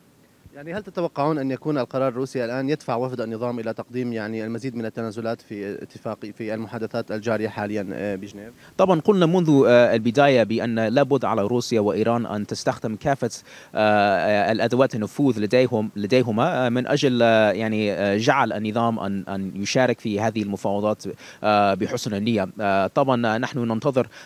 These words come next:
Speaker 2: آه، أفعال النظام. آه، طبعا كما قلت ال-، النظام قام بأشياء يعني، آه، غير إيجابية وحاول أن يفسد، آه، هذه المفاوضات،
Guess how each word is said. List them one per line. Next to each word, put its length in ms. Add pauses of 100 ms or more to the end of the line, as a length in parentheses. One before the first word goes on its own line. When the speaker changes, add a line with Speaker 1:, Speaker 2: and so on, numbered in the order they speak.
Speaker 2:
آه، 400
أفعال 420
النظام. 460
آه، 120
طبعا 300
كما 200
قلت 280
ال-، 180
النظام 580
قام 200
بأشياء 640
يعني، 320
آه، 380
غير 260
إيجابية 420
وحاول 480
أن 500
يفسد، 380
آه، 140
هذه 440
المفاوضات، 540